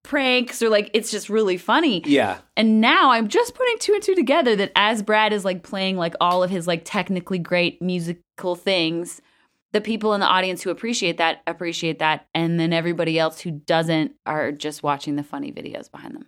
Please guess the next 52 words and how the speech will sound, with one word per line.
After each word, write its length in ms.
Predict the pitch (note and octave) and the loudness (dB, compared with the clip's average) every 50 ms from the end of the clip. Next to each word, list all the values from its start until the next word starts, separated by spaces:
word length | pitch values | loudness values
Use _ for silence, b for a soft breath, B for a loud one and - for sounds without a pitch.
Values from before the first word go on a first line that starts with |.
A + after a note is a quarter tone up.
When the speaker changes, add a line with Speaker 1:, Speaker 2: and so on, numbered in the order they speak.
| _ _ _ - | _ _ _ -6
Speaker 2:
Yeah. 360 | B2+ A#2+ A#2 G#2+ G2 E2+ D#2+ - _ _ _ _ _ _ _ _ _ _ _ _ _ _ _ - | -2 0 0 0 -2 -4 -6 -12 _ _ _ _ _ _ _ _ _ _ _ _ _ _ _ -8
Speaker 1:
You're 120 | E3 E3+ | -6 -6
a 20 | D#3+ | -6
brilliant 380 | D3 - F3+ F#3+ G3+ G3+ - | -6 -6 -4 -4 -4 -4 -4
man, 280 | - E3+ F3 E3 D#3 D3+ | -4 -2 -2 -2 -2 -4
Corey 240 | D3 - D3+ D3 D3 | -6 -6 -6 -6 -4
Wong. 280 | D3 C#3+ C#3 D3 D#3+ E3 _ | -4 -4 -6 -8 -10 -12 _
So 160 | _ - - F3+ | _ -4 -2 -2
I 80 | E3+ | 0
guess 120 | E3+ F3+ A#3+ | 4 6 6
Speaker 2:
No, 60 | B3+ F#3+ | 6 6
Speaker 1:
I 80 | D3+ | 6
Speaker 2:
I'm 60 | C#3 | 4
Speaker 1:
need 40 | - E3 E3+ | 4 2 2
Speaker 2:
just, 80 | E3 D#3+ | 2 2
Speaker 1:
to 80 | E3+ | 2
Speaker 2:
I'm 140 | E3 E3 F#3 | 0 0 0
just 160 | F#3 E3 - | -2 -4 -4
thinking. 240 | - F3+ F#3 E3 G#2+ | -4 -4 -4 -2 -2
I 60 | G#2+ | -2
was 160 | A#2 A#2+ A#2 A#2+ | -4 -4 -4 -6
inspired 480 | A2+ - - - B2+ C3+ C3+ A#2+ G#2+ | -8 -8 -6 -2 -2 0 0 0 -2
in 80 | G#2 G2 | -4 -4
the 40 | G2 | -6
moment 360 | G2+ G#2+ G#2+ G2+ F#2+ G2 _ | -6 -6 -6 -6 -8 -10 _
thinking 160 | - A2+ E3 | -10 -8 -4
Speaker 1:
Yeah. 220 | D#3 D#3+ G#3+ C4 - | -2 0 0 0 -2
Speaker 2:
about 100 | - F2 | -6 -10
it. 80 | - - G#2+ | -14 -14 -12
I 80 | A2+ | -12
don't 120 | B2 C3 - | -10 -8 -6
Speaker 1:
Yeah. 260 | E3+ F#3+ A3+ F3+ - - _ _ _ _ _ | -4 -2 -2 -4 -6 -8 _ _ _ _ _
That's 200 | - F#3 F3+ - | -6 -4 -4 -4
so 100 | - G3 | -6 -6
clever. 420 | G3 - G#3 G3+ F3 C#3 - - _ _ _ _ _ _ _ - | -4 -4 -4 -2 -2 -4 -8 -10 _ _ _ _ _ _ _ 2
Speaker 2:
And 100 | G3 A#3 | 2 4
it 60 | A#3 | 4
doesn't 180 | C#4+ D4 C4 D4+ | 4 4 6 6
even 140 | C#4 A#3 | 6 6
have 140 | G3+ G3 G3 | 4 2 0
to 60 | - | 0
be 100 | E3 D#3+ | 0 2
video. 260 | C#3 C3+ F#3+ F#3 C#3 - | 2 4 4 4 2 2
I 80 | C#3 | 0
think 160 | D#3 G3+ G3+ | 0 0 0
it 40 | F#3+ E3 | 0 0
could 80 | D#3+ | -2
be 80 | D#3 C#3+ | -2 -4
something 600 | - - - F#3 F#3 F#3 - F#3 F3 D3+ A2+ G2+ | -2 -2 -2 -2 0 0 -2 -2 0 -2 -2 0
visually 560 | G#2+ D3+ E3 D3 C3 C#3+ E3 E3+ D3+ D3 C#3+ | 2 2 2 2 2 2 2 4 4 4 4
compelling. 600 | C#3 - B2 A2+ G#2 A2+ A2+ G#2 F#2+ E2 D2+ D#2+ - - | 2 0 -6 -6 -4 -4 -4 -4 -4 -8 -12 -14 -4 0
Speaker 1:
Yeah, 160 | - D5 - | 0 0 0